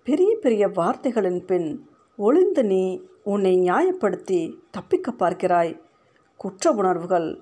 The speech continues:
துயரத்தை விட குற்ற உணர்வே ஓங்கி நிற்கிறதோ? இன்னும் கொஞ்சம் குற்ற உணர்வு. பல நேரங்களில் இறந்தவர்கள் இன்னும் தாய்நாட்டில் உயிருடன் இருப்பது போன்ற ஒரு குழப்பம். தம்பி, அப்பா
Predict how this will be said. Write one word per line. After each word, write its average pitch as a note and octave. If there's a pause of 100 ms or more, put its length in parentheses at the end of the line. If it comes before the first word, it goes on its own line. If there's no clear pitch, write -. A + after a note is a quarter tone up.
(440)
துயரத்தை E4+
விட F3+ (600)
குற்ற D4+
உணர்வே B3+
ஓங்கி F#3+
நிற்கிறதோ? F#3 (1000)
இன்னும் A#3
கொஞ்சம் F3 (180)
குற்ற G#3+
உணர்வு. F3+ (800)
பல F#3
நேரங்களில் F3 (540)
இறந்தவர்கள் G3+ (100)
இன்னும் F#3 (340)
தாய்நாட்டில் B3+
உயிருடன் C#4
இருப்பது F#3
போன்ற F3+ (340)
ஒரு E3+
குழப்பம். F#3+ (880)
தம்பி, F3 (340)
அப்பா F3+